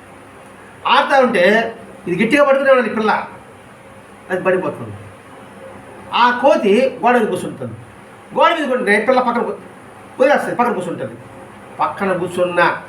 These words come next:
గమనిస్తూనే ఉంటుంది. ఇప్పుడు పారిపోయి ఈ పరిగెత్తి పట్టుకోదు కదా, వదిలి గమనించండి కావాలంటే. కోతి గోడ మీద కూర్చుని కోతి పిల్ల అట్ట పక్కన కూర్చుంటుంది, దీని చూ-, తల్లి చూస్తూ ఉంటుంది అనమాట. లేకపోతే తల్లి పారిపోయింది అనుకో, నా, నా గతి అట్ట,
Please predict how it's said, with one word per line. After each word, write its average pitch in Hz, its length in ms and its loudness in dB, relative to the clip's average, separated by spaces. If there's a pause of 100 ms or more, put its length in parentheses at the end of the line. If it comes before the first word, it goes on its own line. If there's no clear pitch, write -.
(880)
గమనిస్తూనే 135 800 -4
ఉంటుంది. 143 260 -2
ఇప్పుడు 196 160 0
పారిపోయి 175 400 2 (480)
ఈ 170 60 -6
పరిగెత్తి 294 320 0
పట్టుకోదు 302 320 0
కదా, 143 220 -4 (1000)
వదిలి 233 200 2 (300)
గమనించండి 226 380 -2
కావాలంటే. 101 400 -12 (920)
కోతి 202 520 2 (320)
గోడ 196 80 4
మీద 214 80 4
కూర్చుని 143 380 -4 (100)
కోతి 208 140 0
పిల్ల 175 160 -8
అట్ట - 100 -12
పక్కన 208 200 -4
కూర్చుంటుంది, 151 460 -6 (600)
దీని 147 400 -2
చూ-, 123 300 -10 (420)
తల్లి 175 220 4
చూస్తూ 175 260 0
ఉంటుంది 160 220 -2
అనమాట. 143 260 -6 (1200)
లేకపోతే 247 300 2
తల్లి 285 200 2
పారిపోయింది 254 320 2
అనుకో, 226 220 0
నా, 269 100 4
నా 269 160 0
గతి 262 280 2
అట్ట, 170 140 -4